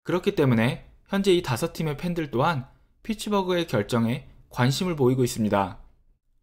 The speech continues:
여러분이 피츠버그라면 어떤 선택을 하실 것 같나요? 엔에프엘 선수 출신 아버지를 둔 파워 피칭을 하는 백구십육 센티미터의 거구 투수, 메이저리그 투수 출신 아버지를 둔 훌륭한 커브와 체인지업을 보유한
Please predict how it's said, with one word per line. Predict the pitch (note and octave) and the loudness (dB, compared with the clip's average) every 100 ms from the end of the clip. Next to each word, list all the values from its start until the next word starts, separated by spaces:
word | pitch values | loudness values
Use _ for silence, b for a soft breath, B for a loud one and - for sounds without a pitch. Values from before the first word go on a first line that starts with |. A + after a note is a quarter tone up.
| _ _ - | _ _ 2
여러분이 | A#2+ F3 F#3 F3+ | 4 4 2 0
피츠버그라면 | G#3 G3+ F3+ D3 A#2+ A2+ F3+ B2+ - | -2 0 0 2 2 0 0 -2 -4
어떤 | A2 - E3+ F#3 | -6 -4 -4 -2
선택을 | F#3+ G3 F3+ | -4 -2 -2
하실 | E3 D3 | -4 -4
것 | C3+ B2+ | -6 -4
같나요? | G#2 G2+ C#3 C#3+ - - - - _ - | -2 0 0 -2 -8 -18 -20 -20 _ -4
엔에프엘 | B2 F#3+ G3+ G3 | 0 0 0 0
선수 | F#3 G#3 G#3 | 0 0 -2
출신 | G#3 F#3+ F#3 C#3+ | -2 -2 0 -2
아버지를 | A2 C3 C#3 B2 | 0 0 2 0
둔 | G#2 A#2+ - - _ - | 0 -2 -4 -16 _ -12
파워 | - G3+ G3+ | 0 2 2
피칭을 | G3+ - D#3+ C#3 | -2 -6 -2 0
하는 | A#2+ - A#2+ - - _ | 0 0 -4 -10 -20 _
백구십육 | C#3 C3+ F#3+ F#3 C3 A#2+ | -6 -2 -2 0 -2 -2
센티미터의 | E3+ F3 E3 C#3+ C#3 C3 C#3 | -2 -4 -6 -6 -2 0 0
거구 | - G#2+ B2 | -2 -2 -2
투수, | - A2+ G#2 - - - _ _ _ | -6 -6 -8 -8 -18 -20 _ _ _
메이저리그 | - A2+ E3 G3 F#3+ F3+ | 2 4 6 4 4 2
투수 | F3+ E3+ - | -2 -8 -6
출신 | E3 D#3+ C3+ | -8 -4 -2
아버지를 | G2+ A2+ A#2 A2 | 0 0 0 0
둔 | E3+ D3 - _ _ _ _ | 0 -2 -6 _ _ _ _
훌륭한 | G#3+ G#3+ G3+ F#3+ F#3 | -2 0 0 0 0
커브와 | G3+ G3 F#3 | -2 0 0
체인지업을 | F#3 G#3 G3 F#3 D#3 | 0 -2 0 0 0
보유한 | B2+ A2+ G#2 B2+ | 2 4 4 2